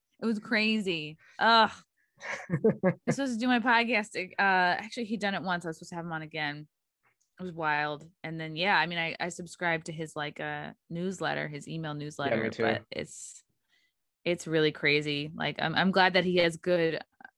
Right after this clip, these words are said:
Speaker 1: like, management or good, um, you know, like, lawyers around him,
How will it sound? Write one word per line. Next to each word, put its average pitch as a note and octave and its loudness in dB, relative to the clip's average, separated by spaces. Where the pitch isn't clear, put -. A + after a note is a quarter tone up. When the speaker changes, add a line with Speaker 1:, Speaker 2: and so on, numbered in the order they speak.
Speaker 1:
like, D#3 -14
management E3 -2
or D3 -6
good, C#3+ 0
um, D3+ -2
you F3+ -6
know, D#3 -6
like, D#3 -8
lawyers D#3+ -2
around D3 0
him, D3+ -6